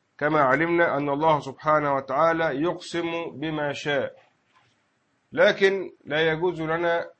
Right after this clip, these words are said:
أن نقسم إلا بالله سبحانه وتعالى.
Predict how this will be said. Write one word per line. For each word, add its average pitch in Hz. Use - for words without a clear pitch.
أن 147
نقسم 175
إلا 170
بالله 147
سبحانه 135
وتعالى. 98